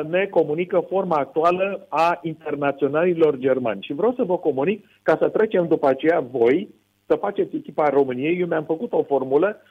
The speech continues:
dar să o, uh, o, să o definitivați voi. Deci, iată, în formă mondială, Manuel Neuer cu Ilkay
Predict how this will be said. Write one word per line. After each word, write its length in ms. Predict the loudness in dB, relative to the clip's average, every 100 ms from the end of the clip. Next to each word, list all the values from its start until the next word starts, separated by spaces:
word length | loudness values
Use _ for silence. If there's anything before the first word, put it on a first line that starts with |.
| _
dar 320 | 0 0 0 -6 0
să 80 |
o, 220 | 4 4 2 0
uh, 240 | 0 0 -2
o, 120 | -8 -8 -16
să 120 | -2
o 80 | -2 -2
definitivați 680 | -6 -8 -6 -8 -2 -2 -2
voi. 180 | -4 -6 -8 _ _ -2
Deci, 180 | -2 2
iată, 440 | 0 2 0 -2 -2
în 180 | -4 -2
formă 580 | -2 -2 2 0 0 _
mondială, 640 | -2 -2 0 -2 0 0 0
Manuel 400 | -2 -2 -2 0
Neuer 420 | 0 2 0 -4 _ _ _ _ _ 0
cu 380 | 4 4 2 -4
Ilkay 480 | -6 -4 -4 -4